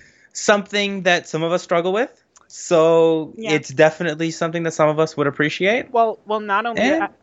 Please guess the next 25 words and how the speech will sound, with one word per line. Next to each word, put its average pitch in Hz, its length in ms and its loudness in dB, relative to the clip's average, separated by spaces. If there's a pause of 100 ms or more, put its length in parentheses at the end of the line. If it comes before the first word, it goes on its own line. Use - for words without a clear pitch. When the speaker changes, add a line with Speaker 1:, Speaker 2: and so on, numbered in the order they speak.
(120)
Speaker 2:
not 220 220 -2
only 226 220 -8
that, 185 300 0
Steven, 175 600 -16 (280)
it's - 140 -20
prescribed 233 440 -2
online 202 720 -4
and 202 120 -12
it 196 80 -12
ships - 220 -14
straight 214 260 -10
to - 100 -16
your 208 120 -4
own 202 100 -6
discreet 202 400 -14
package, 208 580 -8
so - 120 -16
you 202 260 -18
don't 208 240 -6
have 208 260 -6
to - 80 -18
go 202 300 -8
to 214 100 -16
the 202 100 -10
doctor, 196 760 -8